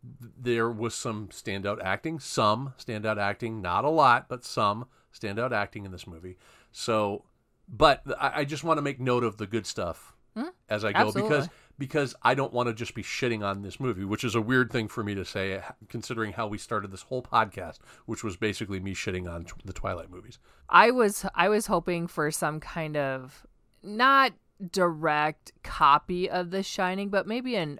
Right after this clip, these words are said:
Speaker 2: homage to The Shining with that whole axe bit.
Speaker 1: Oh, where he'd, like, maybe stick his face through and be like, "Here's Schrody."
Speaker 2: Well, no, not ex-, 'cause that's too,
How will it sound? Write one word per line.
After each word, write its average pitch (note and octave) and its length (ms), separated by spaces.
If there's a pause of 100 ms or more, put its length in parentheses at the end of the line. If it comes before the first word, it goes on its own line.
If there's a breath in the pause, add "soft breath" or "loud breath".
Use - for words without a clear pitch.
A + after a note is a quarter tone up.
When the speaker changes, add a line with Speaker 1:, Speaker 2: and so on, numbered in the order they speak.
Speaker 2:
homage D3+ 800
to G#3+ 120
The G3+ 120
Shining G3 360
with G3 100
that D#3+ 140
whole E3 240
axe - 260
bit. G#3 300 (180)
Speaker 1:
Oh, C#3 180
where B2 180
he'd, A2+ 100
like, G#2+ 160
maybe G#2 240
stick - 220
his - 120
face A2+ 280
through A#2+ 260
and A2+ 80
be A2 120
like, G2 280
"Here's C3+ 500
Schrody." F#3 760
Speaker 2:
Well, C#4+ 300
no, D#4+ 280
not D#4+ 260
ex-, A#3+ 260
'cause D#4 140
that's F#4 300
too, B3+ 380